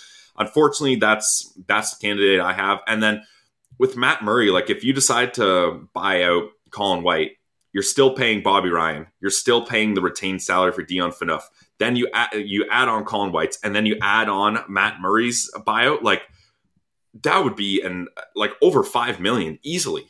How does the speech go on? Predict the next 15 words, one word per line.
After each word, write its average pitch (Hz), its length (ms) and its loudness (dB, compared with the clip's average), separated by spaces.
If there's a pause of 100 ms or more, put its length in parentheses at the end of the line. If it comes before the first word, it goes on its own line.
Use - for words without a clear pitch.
(160)
over 104 240 2
five 104 340 2
million 87 480 -2
in 85 260 -6
just - 280 -2
dead 95 240 0
money, 87 320 -2
which - 220 -6
is 90 120 -6
crazy. 90 540 0
So 104 320 2 (280)
for 123 80 -10
me, 139 200 2
I 202 120 2
think 135 300 -4